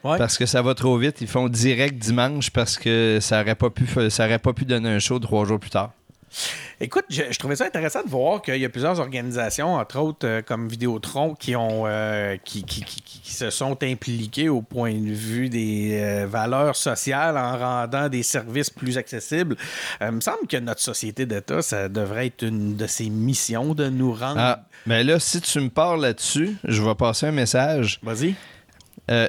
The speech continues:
Speaker 2: normalement, R D I, c'est les informations en continu, puis Radio-Canada, c'est une programmation régulière. Puis il y a des actualités à Radio-Canada parce que R D I est pas débloqué pour tout le monde.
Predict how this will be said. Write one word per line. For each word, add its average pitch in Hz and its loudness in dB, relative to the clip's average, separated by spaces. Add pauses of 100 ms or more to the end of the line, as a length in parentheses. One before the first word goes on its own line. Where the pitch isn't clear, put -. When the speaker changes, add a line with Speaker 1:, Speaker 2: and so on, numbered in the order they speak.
Speaker 2:
normalement, 156 2
R 135 4
D 127 2
I, 143 2
c'est 127 2
les 113 4
informations 143 2
en 135 0
continu, 123 2
puis 110 2
Radio-Canada, 123 2
c'est 123 0
une 104 2
programmation 110 2
régulière. 107 2 (840)
Puis 135 6
il 117 -4
y 123 4
a 117 4
des 117 2
actualités 117 2
à 175 2
Radio-Canada 117 2
parce - 0
que 127 2 (100)
R 120 2
D 123 4
I 170 2
est 127 4
pas 135 2
débloqué 113 2
pour 123 -2
tout 123 0
le 110 2
monde. 107 0